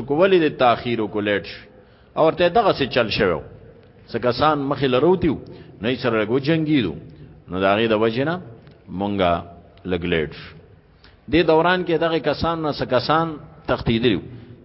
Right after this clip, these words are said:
علي رضی الله عنه هم د خالد رضی الله عنه سره په هغه ډله کې ملګری وو. نو د هغې نه یو دوه کسان تښتېدلي وو.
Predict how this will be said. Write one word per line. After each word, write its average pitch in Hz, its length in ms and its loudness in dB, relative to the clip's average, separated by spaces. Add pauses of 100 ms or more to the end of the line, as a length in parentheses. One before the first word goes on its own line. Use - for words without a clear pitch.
(140)
علي 160 240 2
رضی 165 200 2
الله 175 120 0
عنه 175 140 -2
هم 175 240 -2
د 170 100 2
خالد 139 400 2
رضی 113 200 0
الله 107 120 2
عنه 107 200 0
سره 101 240 0
په 98 120 0
هغه 104 180 2
ډله 90 220 0
کې 85 200 -6
ملګری 80 300 -4
وو. 64 100 -16 (880)
نو 92 80 -6
د 101 60 0
هغې 131 240 2
نه 127 80 -2
یو 113 180 4
دوه 127 220 0
کسان 143 480 -2
تښتېدلي 120 520 0
وو. 80 120 -4